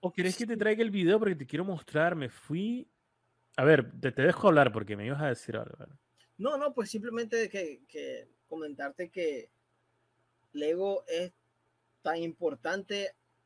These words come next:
Speaker 2: a nivel social, cultural, en, en,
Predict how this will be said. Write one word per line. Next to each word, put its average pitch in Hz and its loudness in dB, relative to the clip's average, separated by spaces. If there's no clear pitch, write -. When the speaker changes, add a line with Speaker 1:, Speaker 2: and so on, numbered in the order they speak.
Speaker 2:
a 156 -6
nivel 147 -8
social, 175 -10
cultural, 165 -2
en, 143 -6
en, 127 -14